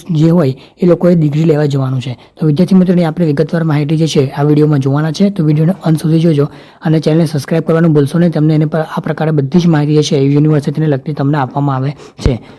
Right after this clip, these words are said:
અને ઘણા વિદ્યાર્થી મિત્રોને એ પણ ક્વેશ્ચન છે કે "સર, યુનિવર્સિટી પર ડિગ્રી લેવા ના જઈએ તો શું એ ડિગ્રી જે છે અમારા ઘર સુધી આવી જશે?" તો વિદ્યાર્થી મિત્રો, એનો જવાબ પણ છે ને આ વીડિયોમાં તમને અંત સુધીમાં મળી જશે,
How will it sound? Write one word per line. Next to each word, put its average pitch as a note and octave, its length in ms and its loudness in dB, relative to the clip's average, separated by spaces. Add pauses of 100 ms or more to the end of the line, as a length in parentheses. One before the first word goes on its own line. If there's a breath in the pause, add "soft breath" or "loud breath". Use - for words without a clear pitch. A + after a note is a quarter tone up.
(220 loud breath)
અને F3+ 120 2
ઘણા D#3+ 220 4
વિદ્યાર્થી F#3+ 280 2
મિત્રોને F#3+ 240 4
એ E3+ 40 0
પણ F3+ 160 0
ક્વેશ્ચન E3+ 320 -2
છે D#3 80 -4
કે D#3 60 -2
"સર, E3 160 -2
યુનિવર્સિટી D#3+ 480 0
પર D#3+ 120 0
ડિગ્રી D3+ 240 2
લેવા D3+ 240 0
ના D3 220 2
જઈએ C#3 260 0 (400 loud breath)
તો F3 80 0
શું F#3 200 2
એ E3+ 40 2
ડિગ્રી D#3 260 0
જે D#3+ 100 0
છે D3+ 140 -2
અમારા D3 200 2
ઘર C#3 160 0
સુધી D3 240 -2
આવી C#3+ 180 0
જશે?" D#3+ 240 -2 (420 loud breath)
તો F3 60 2
વિદ્યાર્થી F3+ 280 2
મિત્રો, F3 240 2
એનો D#3+ 140 2
જવાબ D#3 260 0
પણ D#3+ 100 -2
છે E3+ 80 -2
ને E3 80 -2
આ D3+ 40 -2
વીડિયોમાં D3 360 0
તમને D3 200 0
અંત C3+ 200 -2
સુધીમાં D3 420 0
મળી D3 180 4
જશે, D3+ 320 -2